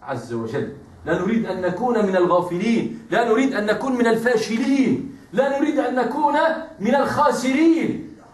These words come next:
لا نريد أن نكون من النائمين. هذه فرص، هذه عروض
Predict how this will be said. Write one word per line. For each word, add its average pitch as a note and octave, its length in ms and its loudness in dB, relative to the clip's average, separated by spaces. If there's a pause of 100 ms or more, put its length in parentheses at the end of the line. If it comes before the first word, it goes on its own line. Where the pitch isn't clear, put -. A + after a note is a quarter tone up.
(120)
لا A3 140 0
نريد C4 340 4
أن A#3+ 140 0
نكون D4 360 0 (360)
من B3+ 180 0
النائمين. D#4+ 960 2 (140)
هذه D4 920 2 (640)
فرص، A#3+ 580 0 (140)
هذه D#3 460 0
عروض E3 540 2